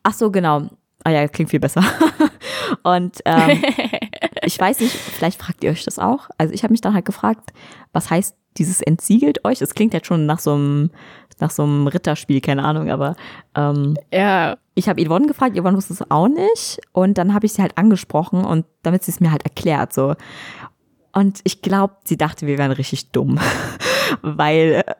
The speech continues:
Speaker 2: Ja.
Speaker 1: weil wie
Speaker 2: Ja.
Speaker 1: sie mit uns geredet hat, so, ja, also, ja, also zum Beispiel der Beton, den baut man ja so drüber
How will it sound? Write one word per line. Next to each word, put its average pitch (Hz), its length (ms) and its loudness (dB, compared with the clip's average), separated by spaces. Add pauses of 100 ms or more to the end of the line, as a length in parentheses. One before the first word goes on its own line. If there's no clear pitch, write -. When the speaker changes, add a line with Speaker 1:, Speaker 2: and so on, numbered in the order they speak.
(120)
Speaker 2:
Ja. 226 540 4 (260)
Speaker 1:
weil 202 240 6
wie - 80 6
Speaker 2:
Ja. 233 80 4
Speaker 1:
sie 277 80 6
mit 247 180 4
uns 294 180 0
geredet 254 320 2
hat, 247 120 -2
so, 202 60 0 (320)
ja, - 80 0
also, 190 220 2
ja, 226 220 4 (200)
also 196 240 2 (180)
zum 208 120 2
Beispiel 202 220 0
der 170 120 0
Beton, 254 480 2 (240)
den 165 180 4
baut 202 260 0
man 196 120 0
ja 175 120 2
so 160 120 2 (100)
drüber 247 320 2